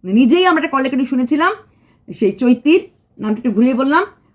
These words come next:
পরিষ্কার বলেছে, "আমি ফ্ল্যাটের লোকদের বলে দিয়েছি চোখ রাখতে আমার ফ্ল্যাটের দিকে, কখন ফ্ল্যাটে কে আসে কি না আসে।"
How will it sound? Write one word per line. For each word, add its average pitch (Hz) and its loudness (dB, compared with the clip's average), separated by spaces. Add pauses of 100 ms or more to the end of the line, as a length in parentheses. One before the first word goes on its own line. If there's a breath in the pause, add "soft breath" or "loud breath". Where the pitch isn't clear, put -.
(100)
পরিষ্কার 330 0
বলেছে, 262 0
"আমি 240 0
ফ্ল্যাটের 233 -2
লোকদের 220 0
বলে 240 0
দিয়েছি 320 2 (500)
চোখ 453 4
রাখতে 339 -2 (320)
আমার 262 2
ফ্ল্যাটের 208 -4
দিকে, 349 -2 (300 loud breath)
কখন 302 0
ফ্ল্যাটে 233 -4
কে 226 0
আসে 220 -2
কি 285 -6
না 214 -2
আসে।" - -14